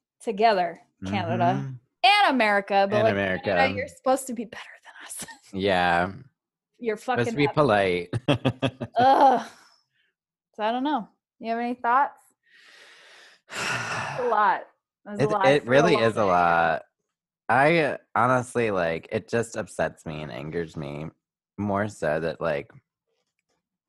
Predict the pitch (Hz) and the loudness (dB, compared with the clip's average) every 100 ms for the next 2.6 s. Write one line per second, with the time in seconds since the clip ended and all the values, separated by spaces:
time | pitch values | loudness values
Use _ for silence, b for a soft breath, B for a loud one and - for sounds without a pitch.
0 | _ 90 101 90 95 90 - 95 90 78 | _ -8 -8 -4 -4 -4 -4 -6 -4 -6
1 | - 95 85 85 82 82 82 85 - 82 | -8 -10 -6 -6 -4 -8 -8 -12 -8 -8
2 | 80 82 78 87 78 71 | -8 -8 -8 -4 -4 -6